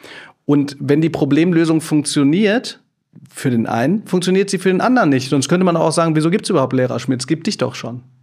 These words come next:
Ja, weil für den anderen Lehrer Schmidt eben die bessere Lösung ist. In der Schule bist du ja aber <laughs> mehr oder weniger gezwungen, sozusagen dir immer nur den einen anzuhören. Ob jetzt,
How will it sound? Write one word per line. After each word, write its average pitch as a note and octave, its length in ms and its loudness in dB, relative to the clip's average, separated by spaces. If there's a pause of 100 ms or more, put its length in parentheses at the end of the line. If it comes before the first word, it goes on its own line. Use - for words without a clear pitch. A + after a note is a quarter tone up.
Ja, C4+ 140 0
weil G3 140 4
für F#3+ 140 -2
den D#3 200 0
anderen F3 580 0 (220)
Lehrer F#3+ 320 2
Schmidt A3+ 340 0
eben C3 300 0
die B2 100 0
bessere A#2+ 380 -4
Lösung G#2 400 -8
ist. F2+ 160 -18 (260)
In B2+ 80 -2
der C#3+ 120 4
Schule G#3+ 280 2
bist G#3 220 0
du G3+ 60 0
ja F3 160 2
aber E3 260 0
<laughs> - 80 -14
mehr D3 340 2
oder D#3+ 160 2
weniger D#3 300 0
gezwungen, E3 580 0
sozusagen D#3+ 380 0
dir D3 200 0
immer F#3 200 0
nur E3 220 2
den D#3+ 360 -2
einen G3+ 360 0
anzuhören. A2 480 -4 (440)
Ob F#3+ 180 -2
jetzt, F#3+ 280 0